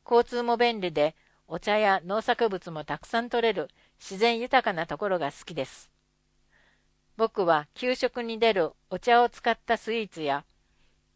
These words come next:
鶴ヶ島産の野菜が入ったカレーが大好きです。市内にはたくさんのお茶屋さんがあるところをよく見かけます。小さい頃はお茶は苦手だったけれど、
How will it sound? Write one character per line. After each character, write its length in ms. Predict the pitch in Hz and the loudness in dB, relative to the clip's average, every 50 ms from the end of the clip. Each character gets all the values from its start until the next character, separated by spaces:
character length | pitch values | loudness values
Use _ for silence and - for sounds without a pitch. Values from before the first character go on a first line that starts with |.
| _ _ | _ _
鶴 240 | - 202 196 214 | -8 -2 0 2
ヶ 100 | 220 233 | 2 0
島 240 | 233 - 233 226 233 | -2 -2 -4 -4 -4
産 280 | 226 - 226 214 208 208 | 0 0 -2 0 0 -2
の 80 | 214 | -4
野 160 | 208 202 208 208 | -2 -2 -4 0
菜 240 | - 226 220 226 | 2 0 0 2
が 100 | 226 233 | -2 -4
入 140 | 214 240 233 | -4 -4 -6
っ 40 | 220 | -6
た 160 | _ - 151 | _ -8 -8
カ 160 | - - 160 | -6 -4 -4
レ 140 | 170 185 175 | -2 -2 -2
ー 60 | 180 | -2
が 120 | 180 175 170 | 0 -2 -2
大 240 | 160 190 208 240 247 | 0 0 0 0 0
好 80 | - - | -4 -12
き 100 | - - | -14 -12
で 140 | 151 131 151 | -10 -10 -10
す。 260 | - - - - - _ _ _ _ _ _ _ _ _ _ _ _ _ _ _ _ _ _ _ _ _ | -10 -12 -18 -20 -20 _ _ _ _ _ _ _ _ _ _ _ _ _ _ _ _ _ _ _ _ _
市 180 | - - 233 233 | -12 -8 -6 -2
内 240 | 233 220 202 185 170 | 0 2 2 0 0
に 140 | 165 165 | -4 -2
は 180 | 156 151 156 156 _ | 0 0 0 0 _
た 140 | - 170 - | -2 -2 -2
く 60 | - | -2
さ 200 | - 269 269 262 | 0 0 0 0
ん 100 | 240 220 | 2 0
の 160 | 190 170 175 | 0 0 0
お 80 | 170 185 | -2 -4
茶 120 | - 233 | 0 2
屋 120 | 208 220 214 | 2 2 2
さ 140 | - 233 214 | 2 0 0
ん 80 | 208 | 2
が 100 | 214 208 | 0 0
あ 40 | 208 | 0
る 100 | 208 202 | 0 0
と 120 | - 180 | -4 -6
こ 140 | - - 165 | -4 -4 -4
ろ 120 | 156 156 151 | -2 0 -2
を 140 | 139 - _ - _ _ _ _ | -2 -4 _ -18 _ _ _ _
よ 120 | - 214 233 | -4 -4 -2
く 160 | - - 180 | -2 -4 -8
見 100 | 165 147 | -6 -4
か 160 | - 180 180 | -2 -2 -2
け 100 | - 190 | -2 -2
ま 140 | 180 170 175 | -4 -4 -6
す。 280 | - - - - - _ _ _ _ _ _ _ _ _ _ _ _ _ _ _ _ _ _ _ _ _ - | -6 -10 -18 -20 -20 _ _ _ _ _ _ _ _ _ _ _ _ _ _ _ _ _ _ _ _ _ -6
小 160 | - 254 254 | -4 -4 -4
さ 160 | - - 277 | 0 0 0
い 60 | 269 | 0
頃 280 | - - 202 185 170 160 | 2 0 0 2 2 2
は 220 | 156 143 143 - _ _ _ - | 2 0 0 -2 _ _ _ -14
お 80 | 165 | -8
茶 180 | - 220 208 202 | -2 0 2 4
は 180 | 214 208 202 | 4 2 2
苦 300 | 180 160 147 160 175 190 | 0 -4 -8 -2 -2 -2
手 100 | - 226 | -2 -2
だ 120 | 202 226 220 | -2 0 -2
っ 80 | 214 - | -2 -2
た 100 | - 165 | -6 -6
け 140 | - 156 147 | -4 -4 -6
れ 100 | 147 143 | -6 -6
ど、 200 | 139 131 123 | -6 -8 -8